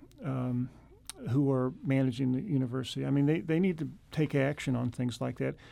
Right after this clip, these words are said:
A lot of the problems in our state, like with education, they don't necessarily require the state legislature to take action if the people in charge are actually doing their work. If the education people had been doing their w-, job, we never would have gotten involved with a bill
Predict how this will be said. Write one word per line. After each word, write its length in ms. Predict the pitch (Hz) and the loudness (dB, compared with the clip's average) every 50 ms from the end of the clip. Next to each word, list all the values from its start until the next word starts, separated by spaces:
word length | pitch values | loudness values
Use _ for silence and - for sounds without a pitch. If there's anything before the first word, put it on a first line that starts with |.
| - - - - - - - - | -20 -20 -20 -20 -20 -10 -2 0
A 60 | 156 | 2
lot 280 | 160 165 196 233 262 277 | 2 4 4 2 2 2
of 80 | 226 | 2
the 60 | 170 - | 2 0
problems 580 | - - 165 156 160 160 156 147 143 127 117 | 0 2 4 4 4 6 6 4 4 2 2
in 220 | 127 135 147 143 143 | -2 -2 -2 0 2
our 160 | 139 139 127 | 2 0 0
state, 500 | - - - - - 151 143 120 131 - | -2 -4 -4 -2 0 0 2 0 0 0
like 200 | 147 156 170 - | -2 -2 -2 -2
with 100 | 208 202 | -4 -2
education, 760 | 196 202 - 202 - - 175 202 247 247 - - 127 117 - - - - - - - - - | -2 -4 -4 -6 -8 -6 -6 -6 -6 -6 -6 -6 -6 -8 -8 -10 -14 -20 -20 -20 -20 -14 -2
they 160 | 196 156 185 | 2 4 4
don't 220 | 214 247 262 262 220 | 4 4 2 0 0
necessarily 600 | 160 170 175 - - 139 - - 151 151 143 135 | 0 2 2 0 0 -2 -2 0 2 2 2 2
require 680 | 117 117 117 - - - 135 135 139 147 165 190 202 196 | 0 -2 -4 -6 -8 -2 2 4 4 4 4 4 2 0
the 120 | 185 175 | 0 -2
state 280 | - - - 160 156 160 | -2 -2 0 -2 0 0
legislature 600 | 156 151 147 151 135 - - 151 147 - - 143 | 0 0 0 -2 -4 -2 -2 -2 -2 -2 -4 -6
to 100 | 147 - | -6 -4
take 260 | - 147 147 143 - | -2 -2 -2 -2 -2
action 400 | 151 147 143 - - - 143 147 | -2 -2 -4 -4 -2 -2 -2 0
if 220 | - 160 135 - | 2 0 0 0
the 80 | - - | -2 -6
people 420 | - - - 175 185 - 196 - | -6 -4 -4 -4 -2 -2 -2 -2
in 140 | - 147 135 | 0 -2 -2
charge 600 | - - - 170 175 180 170 147 131 127 120 - - | -2 -2 -2 2 4 4 6 6 4 2 0 -2 -4
are 160 | - 135 143 - - | -4 -4 -4 -2 -2
actually 380 | 147 147 139 113 - 143 131 | -2 -2 -2 -2 -2 -2 -2
doing 260 | 120 143 143 143 139 | 0 2 4 4 6
their 160 | 135 131 131 127 | 4 4 4 2
work. 320 | 127 143 139 127 - - - 262 | 2 2 0 -2 -4 -6 -4 -4
If 140 | 160 - | -2 0
the 120 | - 160 170 | 2 4 4
education 540 | 202 - 254 - - 202 208 190 - 190 165 | 4 2 0 -2 -2 -2 -2 0 0 -2 -2
people 320 | 170 175 170 - 156 147 | -2 -2 -2 -2 -4 -4
had 140 | 143 135 123 | -4 -4 -4
been 160 | 147 135 131 | -4 -2 0
doing 180 | 143 147 151 143 | 0 2 2 2
their 120 | 139 131 | 2 0
w-, 140 | 123 123 135 - | -2 -4 -8 -8
job, 440 | 143 - 139 131 120 117 120 120 113 - - - - - - | -4 -2 -2 0 0 -2 -4 -6 -8 -12 -18 -20 -20 -6 -2
we 120 | 165 170 | 2 2
never 260 | 175 180 202 226 233 | 4 4 4 2 2
would 160 | 240 226 226 208 | 2 2 2 2
have 160 | 190 165 165 | 2 2 0
gotten 240 | 180 170 - - 156 | -2 0 0 2 2
involved 460 | 151 139 135 151 143 131 131 127 123 | 2 2 4 4 4 4 2 0 -2
with 160 | 135 123 - | -2 -4 -4
a 40 | 127 | -4
bill 400 | 113 143 139 135 123 127 127 | -2 -2 -2 0 0 -2 -4